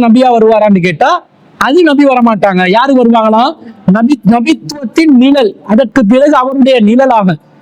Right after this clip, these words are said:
நுபுவத்தின் நிழல் இந்த உம்மத்துல நிலை நிறுத்தப்படும் என்று, அதற்கு குலஃபாக்கள் அல்லாஹ் ஏற்படுத்துவான் என்று சொல்கிறார்கள். அதுக்கு அவங்க எதை ஆதாரமா காட்டுறாங்கன்னு சொன்னா, ரசூல் ஸல்லல்லாஹு அலைஹி வஸல்லம் சொல்லக்கூடிய ஒரு செய்தி அஹ்மதுல பதினேழாயிரத்தி அறுநூத்தி எண்பதாவது செய்தியா பதிவு செய்யப்பட்டிருக்கிறது.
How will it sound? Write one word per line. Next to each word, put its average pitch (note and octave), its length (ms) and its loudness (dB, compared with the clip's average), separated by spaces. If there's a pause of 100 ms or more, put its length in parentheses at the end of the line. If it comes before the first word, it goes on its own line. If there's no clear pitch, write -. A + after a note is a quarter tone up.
(160)
நுபுவத்தின் D4 680 2
நிழல் C4+ 280 2
இந்த C#4+ 180 -2
உம்மத்துல C#4+ 460 0
நிலை C4 240 2
நிறுத்தப்படும் G#3 600 0 (440)
என்று, B3+ 180 -2 (140)
அதற்கு C#4+ 280 -2 (120)
குலஃபாக்கள் C#4+ 640 -4
அல்லாஹ் B3 280 0
ஏற்படுத்துவான் G3+ 680 0 (320)
என்று C4+ 240 0
சொல்கிறார்கள். G#3+ 480 0 (300)
அதுக்கு C4+ 240 2
அவங்க C4+ 160 0 (100)
எதை C#4 120 0 (160)
ஆதாரமா C#4+ 380 -2 (100)
காட்டுறாங்கன்னு G#3 560 -2
சொன்னா, E3+ 180 0 (440)
ரசூல் D4 300 0
ஸல்லல்லாஹு C4 260 0
அலைஹி B3 120 -2
வஸல்லம் A#3 260 0
சொல்லக்கூடிய A#3+ 440 0
ஒரு G3 140 0
செய்தி A#3+ 300 2
அஹ்மதுல A3+ 360 0 (400)
பதினேழாயிரத்தி C4+ 760 0
அறுநூத்தி C4+ 380 0
எண்பதாவது A#3 440 0
செய்தியா A3 300 0
பதிவு B3+ 240 2
செய்யப்பட்டிருக்கிறது. F#3 600 -2